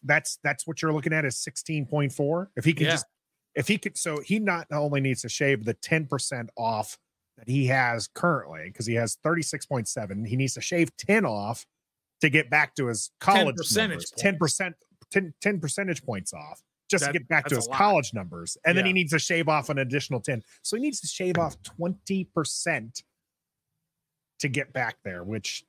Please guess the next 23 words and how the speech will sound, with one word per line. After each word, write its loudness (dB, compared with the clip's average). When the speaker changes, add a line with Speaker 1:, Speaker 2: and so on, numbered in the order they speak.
Speaker 1:
I'm -2
not 2
gonna 2
try -2
to -4
do 2
the -2
public 0
math -4
is, -6
is -8
more 2
than -2
twenty -4
percent. -10
He -4
needs 0
a, -4
Speaker 2:
Yeah. 0
Speaker 1:
it's, -10
Speaker 2:
It's, -4
Speaker 1:
it's -
a 0